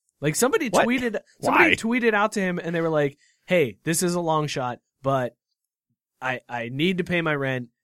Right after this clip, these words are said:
Speaker 1: This is my last day. If I don't pay it today, I'm getting evicted. Uh, can you help me out?" And he was like, "Send me a picture of the eviction notice." And they did. They were like, "Wow, I didn't think you'd respond. Here it is." He was like, "D M me the details." And he took care of it.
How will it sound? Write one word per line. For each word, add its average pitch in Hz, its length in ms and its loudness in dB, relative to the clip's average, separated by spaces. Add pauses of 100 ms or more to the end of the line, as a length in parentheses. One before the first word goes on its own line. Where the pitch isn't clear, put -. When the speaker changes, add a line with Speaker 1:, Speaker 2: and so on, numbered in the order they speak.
(100)
Speaker 1:
This 147 200 0
is 151 140 -2
my 147 140 -2
last 135 400 -2
day. 127 260 -2
If 117 100 -10
I 127 60 -4
don't 135 160 -2
pay 139 140 -2
it 131 60 -6
today, 127 220 -4
I'm 117 120 -8
getting 123 240 -6
evicted. 110 540 -10 (280)
Uh, 117 220 -6
can 143 180 -6
you 127 100 -4
help 123 200 -6
me 120 100 -8
out?" 110 240 -10 (300)
And 131 160 -6
he 151 160 2
was 151 120 2
like, 139 300 -2 (380)
"Send 196 400 0
me 202 140 2
a 151 60 0
picture 160 420 -2
of 139 100 -2
the 135 120 2
eviction 127 520 -4
notice." 107 500 -8 (300)
And 143 160 -4
they 147 120 2
did. 151 580 2
They 143 80 -2
were 143 80 0
like, 131 160 -6
"Wow, 170 160 4
I 147 80 2
didn't 151 140 0
think 165 100 -2
you'd 156 140 2
respond. 147 420 -2
Here 147 160 2
it 151 60 0
is." 156 240 2 (320)
He 175 200 4
was 165 160 4
like, 143 280 0
"D 147 180 2
M 151 80 -2
me 156 100 0
the 143 120 -2
details." 139 480 -2 (120)
And 127 140 -8
he 139 80 -2
took 151 180 -2
care 190 220 2
of 190 80 -2
it. 107 140 -6